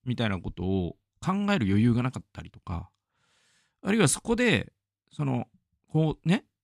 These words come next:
なんか会社で昇進したってこともあるし、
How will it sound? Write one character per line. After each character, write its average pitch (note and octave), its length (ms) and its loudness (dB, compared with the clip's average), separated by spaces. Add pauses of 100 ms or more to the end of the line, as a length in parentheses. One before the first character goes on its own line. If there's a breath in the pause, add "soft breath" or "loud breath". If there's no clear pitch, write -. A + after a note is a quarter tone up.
な C#3+ 80 0
ん B2+ 40 0
か A#2 100 -2
会 D3+ 240 4
社 C#3+ 160 2
で C#3 100 4
昇 E3 260 4
進 A2+ 220 4
し - 180 -2
た G2+ 100 -2
っ - 40 -2
て - 100 -4
こ G#2 100 0
と A2 100 2
も G#2+ 140 6
あ G#2+ 60 4
る A#2+ 60 2
し、 C#3+ 460 -2